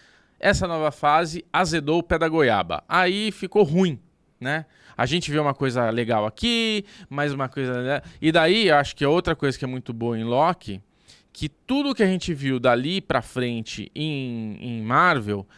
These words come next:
sempre era essa coisa de, "Puta, agora todo o universo tá, tá conectado, então a gente tá saindo das séries", aí, puta, você assiste uma série que fica um gancho pro filme que vai rolar, que o filme vai ter o gancho pra outro filme que vai sair daqui três anos,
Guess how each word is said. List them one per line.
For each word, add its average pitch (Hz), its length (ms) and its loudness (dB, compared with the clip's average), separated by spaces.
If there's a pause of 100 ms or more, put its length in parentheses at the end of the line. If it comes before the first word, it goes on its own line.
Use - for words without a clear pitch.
(160)
sempre 240 440 -2
era 208 100 2
essa 190 240 -2
coisa 170 380 -2
de, 147 360 -4 (300)
"Puta, 180 220 0
agora 202 580 4
todo 214 220 -4
o - 20 -6
universo 175 460 -4
tá, 180 100 -2 (320)
tá 151 100 0
conectado, 175 760 2
então 165 220 -2
a 160 40 0
gente 160 100 -4
tá 151 100 -2
saindo 143 220 -4
das 117 100 -2
séries", 170 560 4
aí, 156 260 2 (220)
puta, 165 200 0
você 156 120 -2
assiste 151 280 -4
uma 143 200 -4
série 160 420 2
que 156 80 -10
fica - 220 -14
um 143 100 -8
gancho 147 340 -2
pro 135 120 -14
filme 151 280 -10
que 127 120 -18
vai 131 100 -2
rolar, 139 380 2
que 151 120 -6
o 139 40 0
filme 151 260 -6
vai 139 100 0
ter 139 140 -2
o 131 60 0
gancho 139 340 -4
pra 143 100 0
outro 143 220 -2
filme 143 220 -2
que 127 80 -14
vai 131 100 -2
sair 135 160 -2
daqui 123 160 -6
três 120 300 -4
anos, 160 260 -2